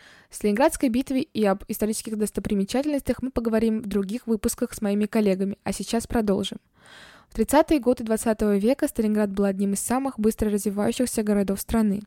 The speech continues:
население которого составляло около четырёхсот восьмидесяти тысяч человек. Вследствие реализации программы индустриализации С С С Р за годы до военных пятилеток Сталинград стал самым мощным промышленным центром страны.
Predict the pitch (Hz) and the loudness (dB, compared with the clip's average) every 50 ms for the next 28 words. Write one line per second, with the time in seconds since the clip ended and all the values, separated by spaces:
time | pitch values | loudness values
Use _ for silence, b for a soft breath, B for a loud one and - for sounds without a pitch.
0 | _ _ B B B B B B B B B 220 214 - 226 262 320 330 330 285 | _ _ B B B B B B B B B -2 -2 2 2 2 4 4 2 2
1 | - 233 - 226 247 247 240 - - - - 214 208 208 202 208 - - - 220 | 2 2 2 0 0 0 -2 -4 -4 -2 -2 0 0 0 0 0 -2 0 0 0
2 | 233 - 262 247 240 - - - 226 208 202 - - 220 208 202 202 196 - - | 0 2 0 0 0 0 0 0 2 2 2 2 0 0 0 2 0 0 0 -2
3 | 233 254 247 - - 208 - 214 208 - 208 - - - 220 220 220 202 202 - | -4 -4 -2 -2 -2 -2 0 -2 -4 -4 -6 -8 -8 -4 0 2 2 2 2 -2
4 | - - - - _ _ _ - B B B B B B B B - - 247 302 | -4 -6 -12 -20 _ _ _ -20 B B B B B B B B 2 4 4 4
5 | - - 311 277 254 240 233 226 214 - 233 233 233 - 247 233 - 226 208 202 | 6 4 6 6 6 6 6 4 4 4 4 2 4 2 0 0 2 0 0 2
6 | 214 208 214 214 208 208 202 196 - - 214 202 202 202 190 208 208 208 208 - | 2 2 2 2 2 2 2 0 0 0 0 0 0 0 2 2 0 0 0 -2
7 | - - - 202 196 - 202 196 196 190 - - - 202 196 240 294 302 - B | -4 -4 -4 -6 -6 -4 -4 -4 -4 -4 -4 -2 -2 0 0 0 0 -2 -4 B
8 | B B B B B B - 214 208 - 240 226 233 214 226 220 214 214 214 208 | B B B B B B 0 2 2 4 4 4 6 6 6 6 6 4 4 4
9 | 220 214 214 208 - - 208 - 226 208 208 208 202 - - - - - 208 202 | 2 2 0 0 -2 -4 -2 0 2 2 2 2 0 -2 -4 -6 -4 -2 0 2
10 | 208 208 226 240 - - 220 214 - 226 226 226 214 208 202 208 262 254 - - | 2 2 2 0 0 0 -2 0 0 0 2 2 2 2 2 2 2 0 0 -2
11 | 247 233 - 202 202 202 214 - - 214 214 214 - - 208 208 202 214 214 - | -2 0 0 0 0 0 -2 0 0 0 0 0 2 2 2 2 0 -2 -4 -2
12 | - - 220 214 208 190 - | 0 2 2 4 2 2 -2